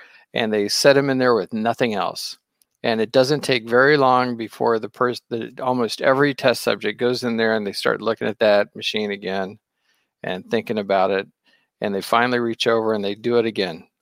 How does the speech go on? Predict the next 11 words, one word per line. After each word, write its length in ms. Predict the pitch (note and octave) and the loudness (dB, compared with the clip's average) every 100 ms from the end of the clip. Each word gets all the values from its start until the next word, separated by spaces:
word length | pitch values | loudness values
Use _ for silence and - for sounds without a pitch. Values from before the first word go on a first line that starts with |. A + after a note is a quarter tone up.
| - | 2
all 320 | B2 C#3+ C#3 | 6 8 8
on 140 | C3 B2+ | 6 4
their 160 | A#2+ | 2
own. 280 | A2 G#2 G2+ - | 0 -2 -6 -2
Absolutely 540 | B2+ B2 - A#2 G#2+ A2+ | 0 0 -2 -4 -4 -4
no 200 | A#2+ B2 | -4 -4
cueing, 420 | - C3+ A#2 A#2 | -4 -2 0 -2
no 220 | A2+ A2 | -2 -2
asking, 500 | A2 A2+ A2+ - A2 | 2 2 0 -4 -6
no 120 | G#2 G2+ | -4 -6
nothing. 560 | G#2+ G#2 - - - | -4 -4 -4 -12 -14